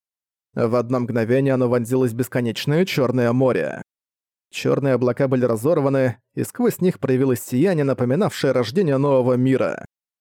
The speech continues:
Весь мир был объят потоками света — радужный свет распространялся как откровение.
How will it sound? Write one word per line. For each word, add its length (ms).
Весь 340
мир 200
был 180
объят 240
потоками 380
света — 580
радужный 640
свет 300
распространялся 840
как 160
откровение. 920